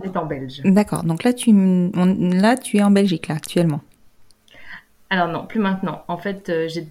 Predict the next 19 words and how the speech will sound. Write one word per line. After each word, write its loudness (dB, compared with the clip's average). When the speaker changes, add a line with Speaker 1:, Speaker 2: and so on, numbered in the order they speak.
Speaker 1:
ch-, -14
déménagé 0
de -10
Belgique, -8
euh, -2
justement -6
de -6
par -10
mon -10
statut -8
de -6
maman -4
solo, -6
euh, -8
il -12
y -4
a -4
neuf -6
mois. -6